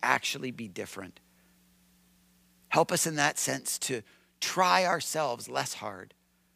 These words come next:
and to try to trust in you more, to let you live through us, to make the change that you want, to be the people you invite us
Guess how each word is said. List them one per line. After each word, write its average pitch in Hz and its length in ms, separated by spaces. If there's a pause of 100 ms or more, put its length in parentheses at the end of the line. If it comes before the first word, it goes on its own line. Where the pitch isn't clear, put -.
(340)
and 131 140
to 123 60
try 165 320
to 143 100
trust - 640
in 143 200
you 120 260
more, 101 420 (380)
to 151 100
let 143 220
you 147 300
live 160 240
through 147 320
us, 107 340 (380)
to 135 140 (160)
make 170 280
the 170 80
change 147 460
that 147 160
you 151 100
want, 120 360
to 131 100
be 147 240
the 160 120
people 160 460
you 135 240
invite 139 400
us - 240